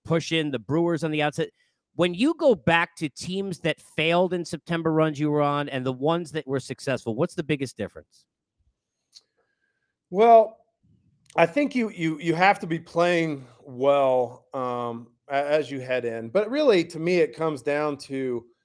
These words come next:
Speaker 2: I mean, you could have all the sort of momentum, you could have, but if you have starting pitchers that are giv-, giving you zeros early in the game,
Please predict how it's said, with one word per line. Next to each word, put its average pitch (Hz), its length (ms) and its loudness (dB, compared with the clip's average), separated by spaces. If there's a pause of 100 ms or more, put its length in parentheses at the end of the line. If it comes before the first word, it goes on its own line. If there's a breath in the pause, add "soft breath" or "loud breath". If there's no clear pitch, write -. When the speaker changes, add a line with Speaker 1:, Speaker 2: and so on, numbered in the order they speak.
(540)
Speaker 2:
I 147 80 -8
mean, 160 200 -2
you 220 140 -2
could 196 140 2
have 180 180 8
all 180 420 10
the 165 160 6
sort 170 240 2
of 170 80 6
momentum, 160 760 2
you 170 140 -2
could 170 160 -4
have, 160 280 2 (440 soft breath)
but 170 320 6 (120)
if 175 140 -8
you 226 140 -2
have 254 200 0
starting 202 380 2
pitchers 180 540 -4
that 160 120 -2
are 147 240 -2 (340)
giv-, 147 320 -8
giving 180 320 0
you 165 120 -2
zeros 160 600 2
early 160 320 -2
in 160 80 -4
the 147 80 -4
game, 147 480 -4